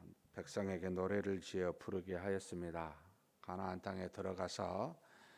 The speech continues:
하나님을 배반할 것을 아시고 우상을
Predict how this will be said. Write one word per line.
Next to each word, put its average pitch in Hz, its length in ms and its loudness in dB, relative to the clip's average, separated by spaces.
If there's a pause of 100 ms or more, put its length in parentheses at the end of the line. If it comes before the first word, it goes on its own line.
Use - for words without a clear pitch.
(440)
하나님을 107 580 4
배반할 98 540 4
것을 90 380 -2
아시고 85 600 -4
우상을 101 760 0